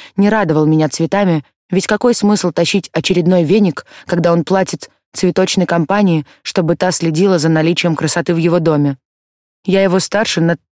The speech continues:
тринадцать лет", тихо говорю я и жду осуждения в глазах Лены и Маши.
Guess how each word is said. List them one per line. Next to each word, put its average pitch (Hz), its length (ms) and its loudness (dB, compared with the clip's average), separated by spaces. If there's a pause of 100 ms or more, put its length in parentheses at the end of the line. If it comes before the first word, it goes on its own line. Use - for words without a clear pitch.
тринадцать 180 640 0
лет", 190 340 0 (380)
тихо 175 260 -2
говорю 165 320 0
я 180 280 0 (260)
и 165 100 -2
жду 160 260 0
осуждения 165 580 0
в 147 60 -8
глазах 160 360 0
Лены 175 280 2
и - 20 2
Маши. 147 440 -2